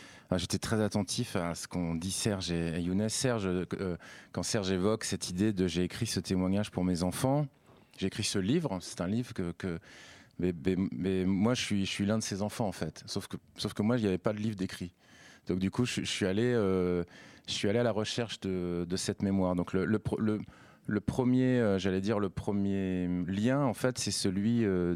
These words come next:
d-, déjà d'une filiation, puisque l-, l'histoire de cette cité, elle est li-, elle est reliée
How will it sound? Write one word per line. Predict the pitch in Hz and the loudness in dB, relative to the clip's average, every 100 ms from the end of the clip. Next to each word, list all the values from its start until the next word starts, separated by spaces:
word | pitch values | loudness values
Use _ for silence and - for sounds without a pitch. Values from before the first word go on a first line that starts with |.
| 76 | -2
d-, | 69 65 65 | -6 -6 -6
déjà | 87 92 101 | -2 2 2
d'une | 95 95 | 2 0
filiation, | - 107 107 135 127 | 0 0 2 0 -2
puisque | - 110 | -2 -2
l-, | 95 98 | -2 0
l'histoire | 101 98 107 | -2 0 0
de | - | 0
cette | 101 | -2
cité, | - 98 - | -2 -4 0
elle | 104 90 | 0 0
est | |
li-, | 87 - | -2 -2
elle | 92 | -4
est | 92 | -2
reliée | 87 92 95 | -2 2 0